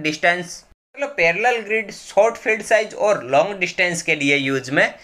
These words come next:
ली जाती है। नंबर है फोकस्ड ग्रिड। Focused grid is made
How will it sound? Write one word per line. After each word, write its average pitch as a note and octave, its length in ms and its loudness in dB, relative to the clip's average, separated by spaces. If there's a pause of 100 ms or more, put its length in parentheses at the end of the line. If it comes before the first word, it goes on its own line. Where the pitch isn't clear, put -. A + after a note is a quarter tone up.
(260)
ली D#3 160 0
जाती E3 320 2
है। E3+ 200 4 (880)
नंबर F#3 300 2
है A3 200 2 (140)
फोकस्ड G3+ 460 -2 (100)
ग्रिड। D#3 380 0 (480)
Focused B3+ 540 0
grid A#3+ 340 0 (140)
is A3 220 -6
made E3+ 340 4